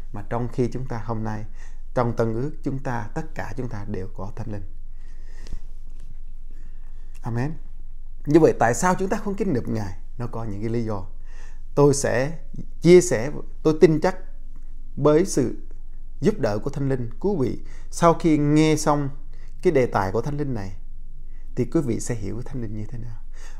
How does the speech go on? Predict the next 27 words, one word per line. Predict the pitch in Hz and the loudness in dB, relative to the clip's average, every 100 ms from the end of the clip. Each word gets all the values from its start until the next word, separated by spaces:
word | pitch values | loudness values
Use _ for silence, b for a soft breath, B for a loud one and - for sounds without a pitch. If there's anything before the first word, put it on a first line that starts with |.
| B | B
Và | 139 | 2
cuộc | 143 147 | 4 10
đời | 160 147 | 10 10
quý | - 220 | 4 4
vị | 170 117 | 4 2
sẽ | - | -2
được | 139 110 - | -2 -2 -4
thay | 147 156 | -4 -2
đổi. | 113 107 - - - - - - - - | -4 -4 -6 -6 -6 -6 -6 -6 -6 -4
Và | 117 | 4
tôi | 156 | 8
đã | 131 104 | 8 6
thấy | 185 196 | 0 -2
nhiều | 131 120 123 | 2 4 4
người | 113 110 95 | 2 0 0
được | 101 - | -4 -6
thay | 117 110 | -6 -4
đổi | 92 113 - - b b b | -4 -6 -6 -6 b b b
khi | 139 127 | 0 0
người | 104 | 0
đó | 95 110 120 | -2 -4 -4
hiểu | 101 101 | -4 -4
được | 104 - | -4 -6
Thánh | 104 107 | -6 -6
Linh | 90 | -6
là | 90 | -6
ai. | - | -6